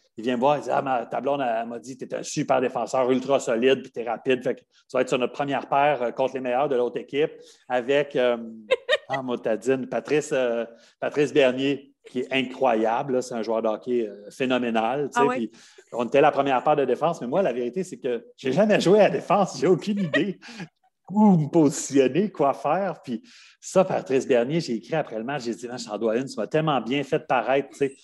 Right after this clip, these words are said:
Speaker 1: Je me suis concentré, j'ai essayé de faire des passes sur le pa-, sa palette, tu sais, puis sortir la, la, la rondelle de la zone. Je me suis jamais fait prendre, mais je pense que les gens,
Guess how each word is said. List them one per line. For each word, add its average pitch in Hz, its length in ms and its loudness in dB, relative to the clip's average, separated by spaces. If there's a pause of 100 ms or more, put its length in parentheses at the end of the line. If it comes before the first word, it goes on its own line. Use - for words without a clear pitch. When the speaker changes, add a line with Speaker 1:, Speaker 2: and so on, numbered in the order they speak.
(160)
Speaker 1:
Je 120 40 -10
me 117 60 -4
suis - 120 -12
concentré, 147 800 2 (100)
j'ai 135 80 -2
essayé 139 180 2
de 123 60 -6
faire 135 140 2
des 127 100 2
passes 139 260 -2
sur 127 80 -8
le 113 60 -14
pa-, 135 160 -10
sa 123 160 -4
palette, 123 360 2
tu - 60 -16
sais, 143 100 4
puis 120 260 -6 (260)
sortir - 460 -2
la, 123 200 4
la, 117 220 0
la 113 120 -2
rondelle 120 320 0
de 127 40 -2
la 117 140 -2
zone. 143 340 -4 (240)
Je - 120 -14
me 120 40 -8
suis - 140 -12
jamais 139 180 2
fait 156 220 -2
prendre, 143 480 -2 (260)
mais 107 60 -8
je - 60 -10
pense 156 200 2
que 151 60 2
les 127 220 4
gens, 151 260 0